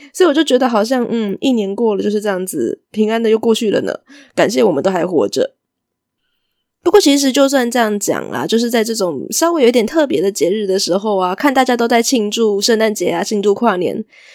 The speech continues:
就算自己不会觉得说，嗯，这件事情有那么重要，但总会觉得好像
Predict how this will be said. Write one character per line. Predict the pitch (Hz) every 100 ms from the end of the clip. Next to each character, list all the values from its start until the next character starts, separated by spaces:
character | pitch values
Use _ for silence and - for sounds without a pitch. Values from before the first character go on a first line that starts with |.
| - _ _
就 | - 381
算 | 415 415 339
自 | 349
己 | 254 226
不 | 247
会 | 302 269
觉 | 226
得 | 220 226
说， | 226 226 226
嗯， | 214 196 175 -
这 |
件 | 240 240
事 |
情 | 233
有 | 180
那 | 180
么 | 208 190
重 | 208 190
要， | 185
但 | 247 214
总 | 147 208
会 | 208
觉 | 185
得 | 175
好 | 170 185
像 | 190 233 196